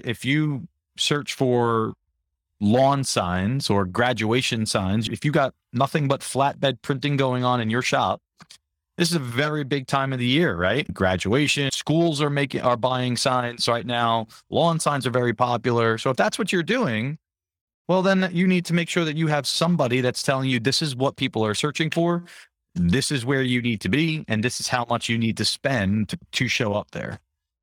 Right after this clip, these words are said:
So let me push back on you guys a little bit, being that you speak to a lot of sign shop owners.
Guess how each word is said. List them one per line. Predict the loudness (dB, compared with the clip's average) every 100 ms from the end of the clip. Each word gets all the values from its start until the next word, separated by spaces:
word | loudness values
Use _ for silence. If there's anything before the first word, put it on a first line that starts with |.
| _ _ _ _ -6
So | -2
let | 0
me | 0
push | 0 -2 -2
back | -2 -2 0 0
on | 2
you | 2 2
guys | 2 2 0
a |
little | 0 2
bit, | 2 0 -2 -6 _ _ _ -2
being | 0 2 2
that | 0 0
you | -2
speak | -2 -2 -4 -2
to | 0
a | 2
lot | 2 0
of | -2
sign | -2 0 0
shop | -2 0
owners. | 2 2 -2 -6